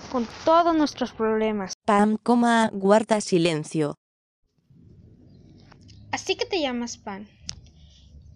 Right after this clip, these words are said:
Speaker 1: Creo que liberar la tensión, lo mejor sería hablarnos por nuestros nombres. Por ejemplo, yo soy Sheva.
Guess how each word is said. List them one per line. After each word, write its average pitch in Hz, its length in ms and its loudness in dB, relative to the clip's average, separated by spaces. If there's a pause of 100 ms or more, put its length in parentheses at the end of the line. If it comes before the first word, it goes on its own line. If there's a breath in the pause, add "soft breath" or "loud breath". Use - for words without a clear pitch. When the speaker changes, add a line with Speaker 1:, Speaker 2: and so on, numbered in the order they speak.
(380)
Speaker 1:
Creo 349 360 2
que 311 120 -2
liberar 285 400 0
la 349 180 -2
tensión, 262 640 -6
lo 240 80 -6
mejor 247 320 -6
sería 311 380 0
hablarnos 240 420 -6
por 220 140 -12
nuestros 214 460 -12
nombres. 196 520 -14 (320 loud breath)
Por 320 160 4
ejemplo, 262 560 -4 (140)
yo 370 140 -2
soy 277 160 -6
Sheva. 190 400 -6